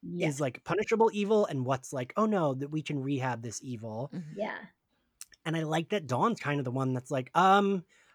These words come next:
Speaker 2: but if she's evil again, we gotta blame her. Like, we can't just be like, 'Oh, poor Willow,' because if she was evil, yeah, that, like, is kinda true, right?"
Speaker 1: Yeah.
Speaker 3: Mm-hmm.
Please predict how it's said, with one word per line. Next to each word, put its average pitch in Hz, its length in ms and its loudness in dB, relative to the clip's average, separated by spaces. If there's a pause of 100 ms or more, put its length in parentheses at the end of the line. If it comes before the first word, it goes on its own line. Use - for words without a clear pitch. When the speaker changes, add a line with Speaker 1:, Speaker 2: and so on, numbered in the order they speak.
Speaker 2:
but 185 280 0
if 254 160 0
she's 226 280 -4
evil 254 320 6
again, 160 600 4
we 147 180 0
gotta 156 240 4
blame 170 300 4
her. 156 200 -2
Like, 135 180 0
we 143 100 -2
can't 156 500 2 (840)
just 147 320 0
be 160 100 2
like, 160 180 -2
'Oh, 233 240 0
poor 180 240 0
Willow,' 143 520 2 (140)
because 165 300 0
if 214 140 0
she 147 160 -6
was 233 260 2
evil, 147 300 4
yeah, 143 340 -2
that, 123 260 -6
like, 123 260 -6 (360)
is 147 120 -12
kinda 127 340 -4
true, 135 560 -4
right?" 208 500 -4
Speaker 1:
Yeah. 208 240 2
Speaker 3:
Mm-hmm. 208 140 -8